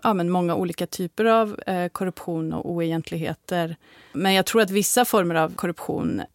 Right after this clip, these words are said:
som stöld och förskingring till exempel, är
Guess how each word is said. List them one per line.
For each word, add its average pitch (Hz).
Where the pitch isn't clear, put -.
som 180
stöld 170
och 160
förskingring 226
till 202
exempel, 190
är 170